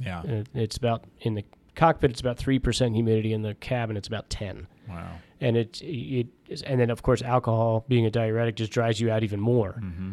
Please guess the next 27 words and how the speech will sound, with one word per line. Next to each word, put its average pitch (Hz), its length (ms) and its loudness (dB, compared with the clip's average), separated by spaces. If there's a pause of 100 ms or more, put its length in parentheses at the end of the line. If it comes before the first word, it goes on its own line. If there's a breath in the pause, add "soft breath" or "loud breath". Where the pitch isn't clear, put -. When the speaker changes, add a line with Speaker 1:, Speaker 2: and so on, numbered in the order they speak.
(120)
Speaker 2:
So 117 200 -4
if 98 120 -8
you're 135 140 6
not 123 180 4
drinking, 123 360 0
if - 120 -10
you're 143 80 4
gonna, 143 300 4
if 123 140 -8
you're 165 100 4
gonna 165 180 4
go 135 160 4
drink 127 240 2
for 120 120 -6
drink 120 280 4
there 110 260 0
on 107 200 -4
a, 104 180 -8 (280)
Speaker 1:
Yeah. 104 80 -8 (120)
Speaker 2:
on 123 200 2
a, 110 200 2 (360 soft breath)
on 131 140 2
an 135 60 6
airline 135 340 6
flight, 113 300 -4
at 113 80 -6
least 139 280 0